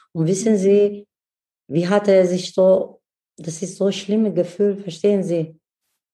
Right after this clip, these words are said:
Speaker 2: Mhm.
Speaker 1: So mindestens fünfundzwanzig Kinder, vielleicht mehr, aber die hat, die nehmen ja ihn, vielleicht hat er das gemacht, ne? Weil er hat ja
Speaker 2: Mhm.
Speaker 1: schwarze Haare.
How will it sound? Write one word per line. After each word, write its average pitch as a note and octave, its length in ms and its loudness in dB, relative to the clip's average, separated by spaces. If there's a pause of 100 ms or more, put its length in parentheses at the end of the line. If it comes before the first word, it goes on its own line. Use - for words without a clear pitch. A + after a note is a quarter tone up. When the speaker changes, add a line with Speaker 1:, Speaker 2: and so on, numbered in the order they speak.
(240)
Speaker 2:
Mhm. A3+ 80 -10
Speaker 1:
So G3 120 -2
mindestens F3+ 560 4
fünfundzwanzig F3 880 0
Kinder, F3+ 460 2
vielleicht D#3 480 0
mehr, F3 500 -2
aber D#3 200 0
die D#3+ 140 0
hat, D#3+ 220 -2
die D3+ 80 2
nehmen F3 320 2
ja D#3 200 2
ihn, E3+ 300 0
vielleicht E3 380 -2
hat D#3+ 200 -6
er F3 120 2
das C3 300 -2
gemacht, B2 420 -4
ne? E3 160 2
Weil E3 160 2
er D3 140 2
hat D#3 180 -2
ja D#3 80 -4
Speaker 2:
Mhm. C#3 40 -4
Speaker 1:
schwarze D#3+ 540 -4
Haare. C3+ 440 -2